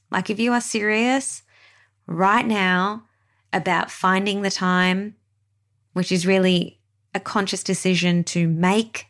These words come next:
the time or to set the time aside, guilt-free time aside, it's as easy as opening up your phone and opening up your calendar app, or if you're a diary girl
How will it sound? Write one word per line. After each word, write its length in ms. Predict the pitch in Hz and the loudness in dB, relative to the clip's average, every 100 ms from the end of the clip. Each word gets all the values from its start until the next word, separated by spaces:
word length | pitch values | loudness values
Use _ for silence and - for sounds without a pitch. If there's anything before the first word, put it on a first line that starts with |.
| _ | _
the 100 | 180 | -8
time 640 | - 165 156 165 220 269 - _ _ _ _ | -4 -2 0 2 2 0 -2 _ _ _ _
or 100 | 285 | -2
to 60 | 220 | -2
set 380 | - - - _ _ 180 | -2 -4 -6 _ _ -6
the 160 | 185 | -4
time 420 | 170 - 190 180 180 | -2 0 2 2 0
aside, 720 | 180 - 208 208 170 165 196 - _ - | -4 -2 0 2 2 2 -2 -10 _ -2
guilt-free 460 | 220 - 208 196 | -2 0 -2 -2
time 280 | 190 190 185 | -2 -2 -2
aside, 560 | 165 208 208 180 160 - - - - | -2 -4 -2 0 0 -2 -8 -14 -10
it's 160 | - 190 | -8 -4
as 160 | 196 - | -6 -2
easy 360 | 214 214 233 220 | 0 2 2 2
as 160 | 180 - - | 0 -4 -4
opening 340 | 185 233 247 | -2 2 2
up 100 | 254 - | 0 0
your 140 | 247 | -4
phone 560 | - 214 208 208 208 208 | 0 0 2 2 0 -2
and 120 | 175 | -4
opening 380 | 185 185 196 202 | -4 -6 -6 -6
up 80 | |
your 100 | 202 | -6
calendar 480 | 196 - 190 196 185 - | -8 -6 -4 -2 -4 -2
app, 360 | 180 180 185 - | -2 -2 -6 -6
or 300 | 170 156 160 - - - - - | -2 0 -2 -8 -14 -16 -14 -8
if 160 | 190 | -6
you're 180 | 208 196 | -2 -2
a 60 | 185 | 0
diary 460 | 185 175 185 190 | 2 2 2 0
girl 720 | 180 185 190 190 190 190 196 | 0 0 2 2 2 2 -2